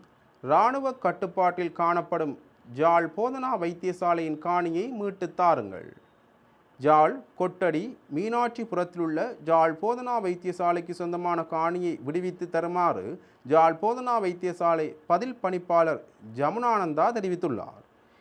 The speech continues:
இது குறித்து மேலும் அவர் கூறுகையில், "கொட்டடி மீனாட்சிபுரம் பகுதியில் யாழ் போதனா வைத்தியசாலைக்கு சொந்தமான சுமார் ஒன்று புள்ளி நாலு ஏக்கர் பரப்பளவுள்ள நிலம் இராணுவத்தினரின் கட்டுப்பாட்டில் உள்ளது. இரண்டாயிரத்தி பத்தாம்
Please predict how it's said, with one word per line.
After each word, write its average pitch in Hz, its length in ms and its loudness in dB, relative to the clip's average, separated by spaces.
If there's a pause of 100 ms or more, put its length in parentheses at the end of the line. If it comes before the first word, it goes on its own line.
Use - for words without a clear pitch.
(100)
இது 160 200 2
குறித்து 185 380 -2
மேலும் 185 360 0
அவர் 180 240 2
கூறுகையில், 139 640 -2
"கொட்டடி 170 420 0
மீனாட்சிபுரம் 185 720 -2
பகுதியில் 175 500 -4
யாழ் 160 320 4
போதனா 254 360 -2
வைத்தியசாலைக்கு 180 640 -2
சொந்தமான 170 580 -2
சுமார் 180 400 -2 (1080)
ஒன்று 202 280 -2
புள்ளி 190 400 -4 (1500)
நாலு 220 380 4
ஏக்கர் 226 380 0
பரப்பளவுள்ள 180 580 2
நிலம் 160 380 0 (160)
இராணுவத்தினரின் 208 680 2
கட்டுப்பாட்டில் 170 580 2
உள்ளது. 147 340 0 (600)
இரண்டாயிரத்தி 175 640 4
பத்தாம் 165 440 2